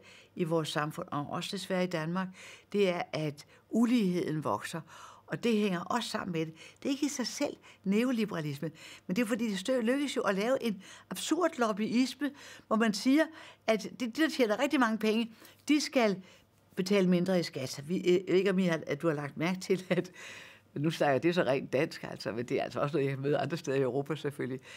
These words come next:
at der er den der, at de fattige, de skal have færre penge for at ville arbejde.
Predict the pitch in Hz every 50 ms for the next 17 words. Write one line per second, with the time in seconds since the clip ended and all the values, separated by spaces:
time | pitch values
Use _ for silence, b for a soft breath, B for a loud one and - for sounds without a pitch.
0 | B B B B B - 165 156 170 165 170 190 185 185 185 185 175 - - 160
1 | - - 156 135 - - 226 247 262 262 269 233 175 143 113 - - - B B
2 | B B B B B - 247 247 - - 262 226 208 185 185 - - - 220 233
3 | 262 294 302 302 - 190 175 151 147 156 147 - - - 135 151 147 123 - -
4 | 104 135 - - - 60 - -